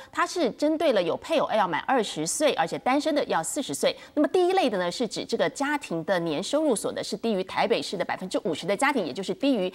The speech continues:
一百五十万元。第二类的呢是百分之五十，就是台北市的百分之五十到百分之八十，两百四十万的区间之内的所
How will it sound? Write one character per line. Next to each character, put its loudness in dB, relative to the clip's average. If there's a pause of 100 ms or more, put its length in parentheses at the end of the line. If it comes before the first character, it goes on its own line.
(160)
一 2
百 2
五 -8
十 -6
万 2
元。 2 (260)
第 2
二 6
类 2
的 2
呢 0
是 0 (140)
百 0
分 -4
之 0
五 -2
十， -6
就 2
是 0
台 0
北 2
市 -4
的 0 (160)
百 -2
分 0
之 4
五 -2
十 -4
到 4
百 -4
分 -12
之 -4
八 0
十， -4
两 0
百 -2
四 0
十 0
万 2
的 0
区 -2
间 2
之 -2
内 2
的 -2
所 -8